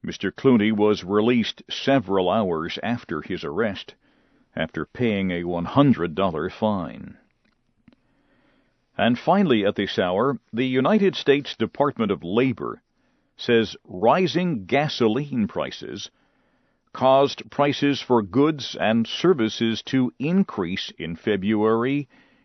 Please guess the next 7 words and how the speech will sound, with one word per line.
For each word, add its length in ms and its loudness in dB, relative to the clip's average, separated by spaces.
in 220 2
the 120 4
biggest 600 4
increase 840 -2
in 360 -2
ten 300 0
months. 480 -4